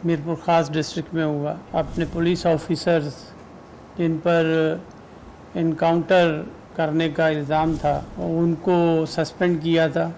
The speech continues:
कि ये जो encounter था, जिसको एक पुलिस मुकाबला कहा गया, उसकी एफ़आईआर भी काटी गई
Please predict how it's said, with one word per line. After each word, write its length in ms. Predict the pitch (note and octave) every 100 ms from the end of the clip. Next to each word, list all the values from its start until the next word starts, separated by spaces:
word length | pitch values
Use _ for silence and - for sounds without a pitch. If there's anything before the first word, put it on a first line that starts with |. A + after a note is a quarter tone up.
| - -
कि 60 |
ये 200 | E3+ F3
जो 140 | F3 F3+
encounter 680 | F3 D#3+ F3+ F#3+ F3+ G#3 E3+
था, 480 | F3+ E3 D#3 - - - - - - - - - - - - - -
जिसको 460 | D#3 E3+ - G3 F#3 F3 F3 E3 E3 C#4+ - - A3+
एक 200 | F3 -
पुलिस 360 | F3 F3 F3+ -
मुकाबला 580 | E3+ D3+ E3+ E3 E3+ F3+
कहा 300 | D#3 D#3+ E3
गया, 400 | D3+ D#3+ E3 D#3 - - - - - - -
उसकी 240 | E3+ - E3
एफ़आईआर 480 | D#3 F3 E3+ F#3 F3
भी 140 | F3
काटी 340 | E3 D#3+ D#3 D#3
गई 220 | D#3